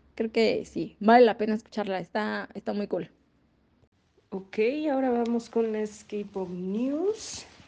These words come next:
Speaker 2: que les digo desde el principio hay buenas y malas, de todo un poco.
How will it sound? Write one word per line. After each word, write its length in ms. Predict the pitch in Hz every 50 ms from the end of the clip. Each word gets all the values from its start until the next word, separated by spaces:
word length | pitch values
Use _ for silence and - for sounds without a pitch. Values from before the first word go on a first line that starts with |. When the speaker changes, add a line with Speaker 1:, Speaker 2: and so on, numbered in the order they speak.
| - _ _
Speaker 2:
que 260 | - 214 202 190 190
les 180 | 190 185 180 175
digo 240 | 190 190 185 202 202
desde 180 | 190 180 170 165
el 60 | 170
principio 600 | - 180 185 185 - - 208 208 - 220 214 202
hay 180 | 190 196 196 190 - - - - - - _ -
buenas 380 | 180 202 196 185 180 180 - -
y 60 | 185
malas, 1040 | 185 202 226 247 254 262 269 262 269 277 311 339 359 359 - - - - - - - - _ _ _
de 400 | - 196 196 180 180 180 175 175 175
todo 160 | 196 190 185
un 140 | 180 180 180
poco. 480 | 180 - 233 233 226 - - 294 320